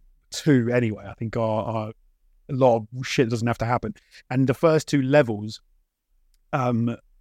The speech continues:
of the, of Star, uh, Skywalker Saga follow that too closely. And as you said, it is, it is running from point A to point B via points,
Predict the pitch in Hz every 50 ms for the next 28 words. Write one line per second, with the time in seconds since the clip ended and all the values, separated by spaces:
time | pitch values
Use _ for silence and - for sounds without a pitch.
0 | _ - 139 127 110 127 113 - _ _ - 131 131 123 110 - - - 135 120
1 | 123 123 - 123 117 113 107 - - - 135 123 117 - - - - 143 131 120
2 | 104 98 92 _ _ - _ _ _ _ _ _ _ _ - - 151 135 135 131
3 | 123 120 110 - - 127 117 - - 127 123 113 - - 107 - - 135 143 147
4 | 131 - 147 123 - - 147 127 117 110 - - 143 131 135 135 120 113 - -
5 | 143 135 127 131 117 110 117 147 156 160 160 165 151 - 135 127 117 - - 156
6 | 156 135 - 147 135 123 120 113 110 110 - _ _ _ _ _ _ _ - 139
7 | - - - 151 151 151 127 127 143 131 123 120 117 120 110 113 110 131 135 135
8 | 131 127 123 120 117 117 110 - - 139 127 120 120 - - - -